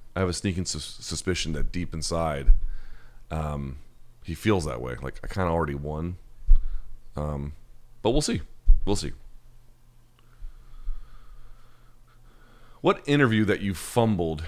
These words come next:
do you wish you could redo? I interviewed, uh, there were, I had one moment where my brain just short-circuited once. I was trying to interview, you guys probably never even saw it. I don't even know if we posted it. I did one with Lucas Matisse when he was on. I think,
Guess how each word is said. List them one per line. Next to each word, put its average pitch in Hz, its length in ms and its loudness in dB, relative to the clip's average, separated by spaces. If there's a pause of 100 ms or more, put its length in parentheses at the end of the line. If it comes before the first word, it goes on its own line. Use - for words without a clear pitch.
(120)
do 101 80 0
you 101 100 2
wish 95 220 -2
you 95 60 -2
could 82 160 -4
redo? 82 460 -2
I 98 140 6
interviewed, 95 680 2 (360)
uh, 80 440 -2 (800)
there 101 120 -4
were, 98 160 -6
I 90 60 -2
had 101 280 4
one 110 180 2
moment 110 260 2
where 87 100 2
my 82 120 0
brain 87 360 0
just - 440 -6 (120)
short-circuited 90 640 -2
once. 76 400 -4 (600)
I 90 80 2
was 90 140 4
trying 107 220 2
to 95 60 2
interview, 87 420 0 (160)
you 101 100 -4
guys 98 240 4
probably 92 220 2
never 85 200 2
even 69 200 -2
saw 87 380 2
it. 69 40 0
I 60 40 -2
don't 101 140 2
even 85 140 -2
know 85 60 0
if 80 100 -8
we 67 80 -8
posted 92 540 -4
it. 64 160 -6 (800)
I 92 60 0
did 98 160 0
one 98 160 2
with 82 120 -4
Lucas 87 320 -2
Matisse 73 720 -4 (240)
when 85 160 -4
he 90 240 -4
was 87 220 -2
on. 85 300 -2
I - 80 -10
think, - 320 -4